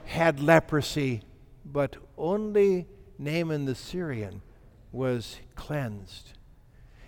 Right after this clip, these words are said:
And in those days of great famine in the land of Israel, the prophet was sent not to anybody in Israel, but to a widow in Zarephath, a woman who was a Gentile.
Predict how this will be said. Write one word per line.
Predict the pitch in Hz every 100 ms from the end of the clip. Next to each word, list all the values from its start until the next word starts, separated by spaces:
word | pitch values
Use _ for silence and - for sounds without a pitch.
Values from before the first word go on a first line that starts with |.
| -
And | 165 175
in | 190
those | 185 185 170
days | - 190 208 -
of | 165
great | 156 185 -
famine | - 214 208 196 135
in | 135
the | 143
land | 156 180 180
of | 151
Israel, | 170 185 180 151 147 131 117 - - -
the | 147
prophet | - 196 202 170 175
was | 170 156
sent | - 185 160 -
not | 196 233 -
to | 196
anybody | 175 220 220 170 160 143
in | 143
Israel, | 170 175 190 185
but | 156 175 165 -
to | - 170 170
a | 156 151
widow | 135 160 190 196
in | 190 156 151
Zarephath, | 120 160 165 160 131 - - 120 110 101 - - - - - - - - - - - -
a |
woman | 123 147 147 135
who | 123 131
was | 127
a | 120
Gentile. | 104 143 143 - 113 101 104 120